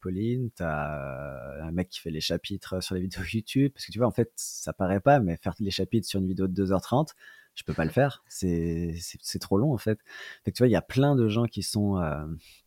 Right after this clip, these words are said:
qui sont dans Runwise. Et, euh, et je pense qu'aujourd'hui, le plus dur pour moi, c'est de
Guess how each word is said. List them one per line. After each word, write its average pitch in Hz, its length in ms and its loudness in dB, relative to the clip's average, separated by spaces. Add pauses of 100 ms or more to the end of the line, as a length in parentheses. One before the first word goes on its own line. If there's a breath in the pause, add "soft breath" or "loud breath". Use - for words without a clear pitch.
(480)
qui 107 80 -2
sont 95 160 0
dans 92 140 2
Runwise. 87 480 2 (1080 loud breath)
Et, 104 240 4
euh, 98 280 4
et 101 60 2
je - 80 0
pense 143 200 4
qu'aujourd'hui, 107 340 4
le 120 80 6
plus - 140 -2
dur 107 160 4
pour 101 160 -2
moi, 120 180 4
c'est 104 200 -4
de 90 300 0